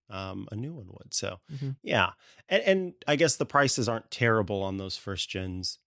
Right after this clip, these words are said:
Speaker 1: anyway, though I probably <laughs> should have sold it before the second gen <laughs> was
Speaker 2: <laughs>
Speaker 1: announced. Uh, 'cause now that it's announced, I'm sure the prices have dropped again.
Speaker 2: Well, I mean,
Speaker 1: Uh.
Speaker 2: I'm sure there's someone who's gonna be like, "No, I want the, the one that has seven tweeters.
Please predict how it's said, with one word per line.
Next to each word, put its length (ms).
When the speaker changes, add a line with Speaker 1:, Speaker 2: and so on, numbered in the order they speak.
Speaker 1:
anyway, 420
though 300
I 120
probably 360
<laughs> 0
should 160
have 100
sold 260
it 80
before 280
the 80
second 360
gen 320
<laughs> 240
was 180
Speaker 2:
<laughs> 40
Speaker 1:
announced. 760
Uh, 220
'cause 200
now 180
that 60
it's 140
announced, 320
I'm 80
sure 140
the 80
prices 440
have 120
dropped 360
again. 380
Speaker 2:
Well, 260
I 80
mean, 180
Speaker 1:
Uh. 60
Speaker 2:
I'm 260
sure 240
there's 200
someone 800
who's 140
gonna 140
be 100
like, 220
"No, 280
I 120
want 180
the, 200
the 80
one 160
that 100
has 140
seven 340
tweeters. 520